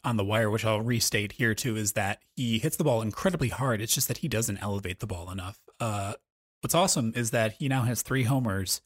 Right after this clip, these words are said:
in spring training. I know we're not supposed to lean into spring training stats that much and take them as gospel by any means, but at the same time, it's really exciting that he has hit three homers in spring training already, including one off a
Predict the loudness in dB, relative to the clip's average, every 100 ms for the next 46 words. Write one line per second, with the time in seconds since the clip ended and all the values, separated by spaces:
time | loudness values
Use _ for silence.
0 | _ _ _ _ _ -2 -2 2 0 0
1 | 0 0 2 2 2 2 0 0 0 0
2 | 2 0 0 0 0 -2 -2 -2 0 0
3 | 0 0 -2 -2 0 0 0 -2 -2 -2
4 | -4 -2 0 0 0 0 0 2 0 0
5 | 0 0 -2 -4 -8 -2 0 0 -2 -2
6 | -2 -2 -2 -4 0 2 2 0 0 0
7 | -2 -4 -4 -4 -4 -4 -6 -6 _ _
8 | _ _ _ -6 -2 -2 0 -2 -2 -2
9 | -2 -4 -4 -2 -2 -2 -2 -2 0 0
10 | 0 -2 -4 -2 -2 0 0 0 0 0
11 | -2